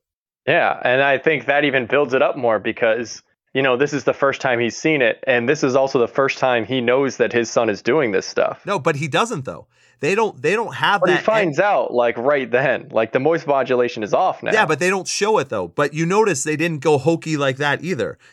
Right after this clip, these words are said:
Speaker 2: They didn't have him go, "Wait a second, that sounds familiar. Is that Mark?" They didn't do any bullshit like that. So that's all, <laughs> that's all I'm saying is, logistically speaking,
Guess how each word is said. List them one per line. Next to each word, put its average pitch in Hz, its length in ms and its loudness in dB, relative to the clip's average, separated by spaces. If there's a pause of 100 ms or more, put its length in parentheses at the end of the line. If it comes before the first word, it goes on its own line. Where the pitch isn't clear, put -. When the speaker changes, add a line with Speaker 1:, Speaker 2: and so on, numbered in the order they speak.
Speaker 2:
They 151 120 0
didn't 175 220 -2
have 160 240 2
him 151 160 -2
go, 143 160 0
"Wait 190 220 0
a 151 40 -2
second, 113 380 -4
that 151 220 -2
sounds 127 340 -2
familiar. 110 560 -2 (180)
Is 117 140 -6
that 165 220 2
Mark?" 175 400 -2 (240)
They 185 100 2
didn't 214 220 0
do 185 160 0
any 175 140 0
bullshit 139 440 -2
like 107 200 -2
that. 135 340 0 (320)
So - 160 2
that's 196 240 4
all, 180 160 4
<laughs> - 40 -12
that's 175 300 0
all 151 140 2
I'm 160 80 -6
saying 147 340 -2
is, 123 240 -2 (280)
logistically 160 880 0
speaking, 131 720 -6